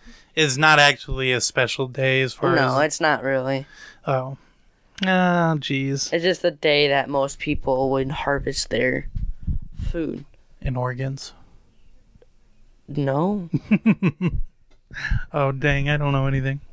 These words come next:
Speaker 2: I mean, if you wanna get onto the organ market, I can hook you up.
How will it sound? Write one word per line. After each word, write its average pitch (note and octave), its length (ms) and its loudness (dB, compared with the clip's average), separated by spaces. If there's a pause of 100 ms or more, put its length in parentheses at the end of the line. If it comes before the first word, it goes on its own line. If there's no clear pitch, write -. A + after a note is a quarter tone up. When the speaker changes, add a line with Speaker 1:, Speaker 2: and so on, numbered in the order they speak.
(800)
Speaker 2:
I D3+ 60 2
mean, C3+ 360 2
if C3+ 140 -4
you D3+ 80 2
wanna G#3 220 6
get F3 200 6
onto D3+ 240 2
the C#3+ 220 6
organ C3+ 460 2
market, C3 460 2
I C#3+ 120 0
can C3 180 -2 (160)
hook G#3 200 0
you D#3 120 6
up. D3 260 4